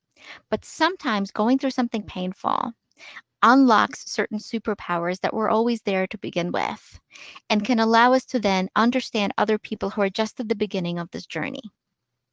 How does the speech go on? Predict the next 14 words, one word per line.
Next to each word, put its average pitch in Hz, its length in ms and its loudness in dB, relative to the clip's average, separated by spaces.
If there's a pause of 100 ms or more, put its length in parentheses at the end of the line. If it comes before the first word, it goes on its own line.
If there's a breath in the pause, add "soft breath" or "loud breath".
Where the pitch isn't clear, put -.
(640 loud breath)
And 226 120 -2
so, - 260 2 (960 soft breath)
in 247 360 6
writing 262 500 4
out 226 180 2
your 208 120 0
origin 180 420 -2
story, - 540 -10 (640 soft breath)
it 214 120 0
might 220 240 2
give 240 200 2
you 233 360 2
an 208 240 0
understanding 233 1080 0